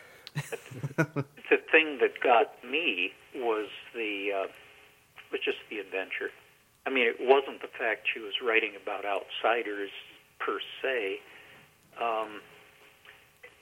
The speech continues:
and it's not just individuals. You know, the, the whole group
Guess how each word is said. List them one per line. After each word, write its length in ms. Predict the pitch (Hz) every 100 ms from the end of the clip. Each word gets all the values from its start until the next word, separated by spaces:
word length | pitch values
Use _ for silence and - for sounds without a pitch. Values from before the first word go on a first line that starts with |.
| - - - - - 208
and 120 | 214
it's 320 | - 139 - 180
not 200 | 208 254
just 160 | - -
individuals. 720 | 175 156 - 165 - - - - - -
You 80 | 143
know, 200 | 120 - -
the, 200 | 139 120 - - - - - _
the 80 | -
whole 320 | - - - - -
group 300 | 330 -